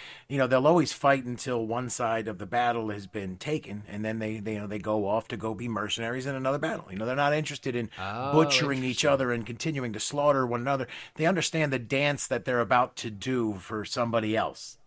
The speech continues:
Speaker 1: out
Speaker 2: Right.
Speaker 1: there on this battlefield. And so, like, the mercenaries will actually get along, and they'll drink in taverns, and they'll know one another, even though they were just out there the other day, you know, shooting arrows at one another or trying to, to defend a, a gate while the other ones were trying to breach it.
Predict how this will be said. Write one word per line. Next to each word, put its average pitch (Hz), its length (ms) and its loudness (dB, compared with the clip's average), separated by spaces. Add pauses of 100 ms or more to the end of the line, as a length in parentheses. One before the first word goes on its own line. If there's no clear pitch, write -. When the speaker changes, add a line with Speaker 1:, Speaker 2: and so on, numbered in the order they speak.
(360)
Speaker 1:
out 131 200 6
Speaker 2:
Right. 113 100 -6
Speaker 1:
there 117 320 4
on 107 120 0
this 107 140 -4
battlefield. 131 460 0 (420)
And 160 220 2
so, 165 180 2
like, 147 200 4
the 139 60 -2
mercenaries 165 460 0
will 135 80 4
actually 131 200 0
get 123 120 -2
along, 127 380 0
and 107 100 -2
they'll 101 120 -2
drink 135 340 -4
in 107 100 -6
taverns, 120 560 -2
and 117 140 -4
they'll 110 100 0
know 143 220 2
one 131 160 0
another, 131 300 0
even 160 280 2
though 151 120 2
they 143 120 0
were 131 80 0
just 120 180 -4
out 127 240 -2
there 123 180 2
the 117 100 0
other 107 140 -2
day, 113 380 -2 (340)
you 165 100 -2
know, 117 120 2
shooting 127 300 0
arrows 127 300 4
at 123 100 -6
one 117 140 -2
another 113 320 -2
or 107 180 -4
trying 117 280 -4
to, 107 160 -6
to 101 340 -8 (100)
defend 123 520 -2
a, 113 340 2
a 110 60 0
gate 117 440 -4
while 113 280 -2
the 117 100 -2
other 117 160 0
ones 113 220 -6
were 110 80 -6
trying 120 260 -4
to 107 60 -10
breach 170 260 0
it. 85 140 -10